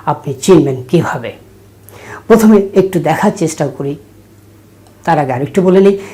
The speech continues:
যে এই ভিডিওটি আপনার ফ্রেশার থেকে শুরু করে মিড লেভেল, সিনিয়র লেভেল সবার জন্য প্রযোজ্য বাংলাদেশে। তো চলুন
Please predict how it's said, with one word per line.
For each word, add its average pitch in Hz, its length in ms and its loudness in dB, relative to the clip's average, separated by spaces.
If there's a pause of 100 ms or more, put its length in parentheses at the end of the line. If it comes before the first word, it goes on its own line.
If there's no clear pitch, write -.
(120)
যে 175 100 -2
এই 294 300 4
ভিডিওটি 147 800 -2 (260)
আপনার 156 420 0
ফ্রেশার 233 500 -2
থেকে 196 180 -4
শুরু 170 280 0
করে 170 300 0 (360)
মিড 196 220 4
লেভেল, 165 260 0
সিনিয়র 214 380 2
লেভেল 208 220 4 (160)
সবার 262 480 4
জন্য 170 200 4
প্রযোজ্য 131 500 -8 (640)
বাংলাদেশে। 123 640 -6 (1200)
তো 151 300 2
চলুন 190 380 4